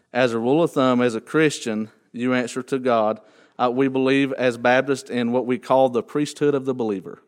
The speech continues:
that each and every believer can go directly to the throne room of God and talk directly to God through Jesus Christ and don't need to talk to a human priest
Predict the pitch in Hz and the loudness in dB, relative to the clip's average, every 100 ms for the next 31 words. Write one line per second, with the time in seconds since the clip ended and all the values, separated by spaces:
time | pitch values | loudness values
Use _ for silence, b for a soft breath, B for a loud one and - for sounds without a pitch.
0 | _ _ _ _ - 120 131 135 135 135 | _ _ _ _ -4 -4 -2 0 0 0
1 | 135 131 123 120 - 113 113 107 107 110 | 0 0 0 -2 -6 -4 -2 -2 0 -2
2 | 98 113 151 - 151 143 143 131 110 104 | -2 -2 -2 -2 -6 -6 -8 -6 -4 -6
3 | - 131 143 139 139 135 113 117 110 104 | -6 -2 0 0 0 0 -2 0 0 0
4 | 104 - 113 101 95 113 143 - 135 131 | -4 -4 -4 -4 -6 -2 -2 -4 -8 -8
5 | 117 117 117 113 b b b b - 110 | -4 0 0 -2 b b b b -10 -10
6 | 107 123 127 120 - 110 110 104 - - | -4 -4 -2 -6 -2 0 0 -2 -8 -12
7 | 113 107 123 113 113 120 120 - 110 - | -10 -4 -4 -4 -4 -6 -6 -10 -8 -4
8 | 127 - 117 101 98 135 135 117 - 143 | -4 -4 -4 -4 -4 -4 -4 -6 -6 -4
9 | 131 107 - | -2 -4 -10